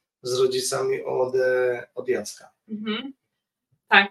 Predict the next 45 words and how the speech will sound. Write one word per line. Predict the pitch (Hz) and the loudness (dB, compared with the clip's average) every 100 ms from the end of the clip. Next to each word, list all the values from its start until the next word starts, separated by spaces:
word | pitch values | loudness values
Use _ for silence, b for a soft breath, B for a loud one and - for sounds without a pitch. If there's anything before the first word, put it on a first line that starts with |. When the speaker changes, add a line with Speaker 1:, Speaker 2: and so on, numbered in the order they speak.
| - | 2
Speaker 2:
to | 240 226 | 2 4
ja | 226 247 | 6 4
myślę, | 262 262 247 262 | 4 0 0 0
że | |
tutaj, | 240 262 - 240 226 226 - | -2 -8 2 4 6 4 2
e, | 220 214 208 | 2 2 4
ja | 240 262 | 6 6
nie | 277 | 4
będę | 233 220 | 0 0
się | 214 - | -6 -4
zagłębiać | 214 214 226 214 208 208 | -2 2 0 2 0 0
w | 208 208 | -4 -4
samą | - 220 214 214 | 2 2 2 0
specyfikę | - 226 - - 220 208 | 0 0 0 -6 0 0
piłki | 208 226 208 208 | 0 -4 -2 0
nożnej, | 208 208 208 | 0 0 0
bo | 202 | 0
wy | 202 | -2
znacie | 202 208 208 | -2 -4 -6
się | 208 | -4
na | 196 | -4
tym | 196 202 | -2 -2
po | 196 | -4
prostu | 196 202 208 | -4 -6 -2
lepiej | 202 202 196 | 0 2 2
niż | 190 202 | 0 2
ja. | 247 269 - 202 | 8 8 6 2
E, | 208 196 - _ _ _ _ _ | 0 -2 -4 _ _ _ _ _
ja | 226 233 | 2 2
się | 262 | 0
skupię | - 262 208 | -10 -4 0
właśnie | 208 214 214 | 2 2 0
na, | 202 202 | -2 -2
na | 208 | -4
psychologii | 214 - - 208 208 202 202 | -6 -6 0 4 4 2 -4
tej, | 202 196 202 - | 0 0 0 -6
e, | 196 | -8
współpracy | 202 - 202 208 202 208 208 | -8 -8 -6 -2 -4 -4 -8
takiej | 202 202 | -4 -4
psychologicznej. | - 220 208 196 190 175 - 240 - B B B B _ 220 | -4 -2 0 0 -2 -6 0 0 0 B B B B _ -6
Mm, | 226 226 226 220 - | -4 -2 -2 -2 -2
to | 240 | -2
myślę, | 262 311 294 | 0 4 4
że | 262 - | 2 -6
tutaj, | 269 247 240 | 2 6 6